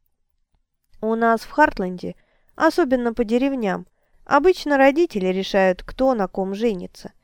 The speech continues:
Но бывает, что парню не нравится девушка, которую ему подобрали родители – и тогда он предъявляет права на ту, которую хочет,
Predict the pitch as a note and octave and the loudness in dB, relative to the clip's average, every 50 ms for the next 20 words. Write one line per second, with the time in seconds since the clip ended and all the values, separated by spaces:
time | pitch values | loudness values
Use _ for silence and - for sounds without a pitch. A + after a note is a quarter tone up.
0 | _ _ _ _ _ _ _ _ _ _ A3+ B3+ C#4 D4 D4 C#4+ B3+ C#4 C4 C#4 | _ _ _ _ _ _ _ _ _ _ -2 2 4 4 4 6 6 6 6 8
1 | E4 F4+ E4+ D4+ - - - A#3 G#3 G3 - A3+ A3+ A3 A3 A3 A3 A3 A3+ A#3+ | 6 6 6 4 2 -2 -4 -4 -4 0 2 4 4 4 2 0 -4 -4 -4 -2
2 | B3 C4+ D4 D#4 D4+ A#3 F#3+ F#3 - G#3 F#3 F#3 A3 C4 C4 A3+ G3+ - - F#3+ | 0 4 4 4 4 4 0 -2 -8 -10 -6 0 0 2 2 0 -2 -8 -12 -6
3 | F3 G3+ F#3+ - G3+ G3 G3 F#3+ G3 G3 G3 G3 G3 F#3 - G3+ F#3 G3+ G3 F#3+ | -2 -2 -2 -2 -2 -2 -2 -2 -2 -2 -4 -4 -6 -4 -4 -2 0 0 2 2
4 | G3+ G3 F#3+ F#3+ G3 G3+ G3+ G#3+ A3+ G#3 F#3+ F3+ - - F3 E3+ E3+ F3+ - _ | 2 2 4 4 4 4 4 2 0 0 -4 -8 -10 -10 -8 -8 -8 -10 -12 _
5 | _ _ _ _ _ _ - A#3 A#3 A#3 G#3+ - A3 G#3 G3+ G#3 A#3 C#4 E4+ E4+ | _ _ _ _ _ _ -2 0 2 2 4 6 4 4 6 4 6 6 6 6
6 | D4+ C#4 D4 D4+ C#4 - B3 A#3 G3+ G3 G#3 F#3+ G3 G#3 B3 D4+ D4+ - - - | 6 4 2 0 0 0 0 0 0 -2 -2 -2 0 2 2 2 2 0 -2 -2
7 | G3+ F#3+ F#3 G#3+ B3 A#3+ G#3 F#3 - - G#3+ A#3+ D4 - - F#3+ F3+ - F3+ G3 | 0 0 2 0 0 0 -2 -4 -4 -4 -6 -6 -6 -4 -4 -4 -4 -4 -2 -2
8 | B3 C#4 C4 - - G3 F#3 F3+ - - F3+ - - | -2 -2 -2 -4 -6 -6 -8 -6 -8 -12 -14 -16 -18